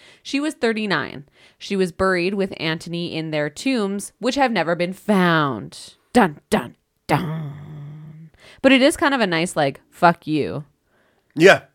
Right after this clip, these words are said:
Speaker 1: To, to anyone who comes after her. Like, it was, like, her last thing that she did. Like, you may have won the war,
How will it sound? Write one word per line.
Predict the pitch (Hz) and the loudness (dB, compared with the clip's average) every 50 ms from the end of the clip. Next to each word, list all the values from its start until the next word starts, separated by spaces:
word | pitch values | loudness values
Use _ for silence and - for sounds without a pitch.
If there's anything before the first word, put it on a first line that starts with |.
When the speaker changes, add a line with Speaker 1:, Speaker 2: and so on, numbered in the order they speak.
| _ - | _ -8
Speaker 1:
To, | - - 196 185 175 170 160 156 151 135 - | 0 4 6 6 6 6 6 6 4 4 2
to | - - - 190 170 - - | -2 0 2 4 4 4 4
anyone | 160 170 175 170 165 170 180 | 2 2 2 2 2 2 0
who | 185 160 | 0 0
comes | - 165 156 151 | -2 -2 0 2
after | 156 151 151 - 160 | 2 2 0 -2 -4
her. | 156 151 139 135 | -4 -2 -2 0
Like, | 139 143 147 - | 0 -2 -2 -2
it | 156 | -4
was, | 151 143 143 | -4 -2 -4
like, | 151 143 | -4 -4
her | - 170 160 | -2 -4 -2
last | 156 151 147 143 143 143 - - | 0 0 0 0 0 -2 -4 -8
thing | - 156 147 | -8 -8 -6
that | 147 143 139 | -6 -8 -8
she | - - 147 | -8 -10 -10
did. | - - 151 147 139 117 | -8 -6 -6 -6 -4 -4
Like, | 139 147 143 - | -6 -8 -8 -8
you | 165 170 | -8 -8
may | 170 165 156 156 | -6 -4 -4 -4
have | 160 165 160 147 | -4 -4 -6 -4
won | 151 160 160 151 | -4 -4 -4 -4
the | 143 143 | -6 -6
war, | 156 165 180 185 180 170 151 139 135 147 143 | -4 0 2 4 4 4 4 4 0 -2 -6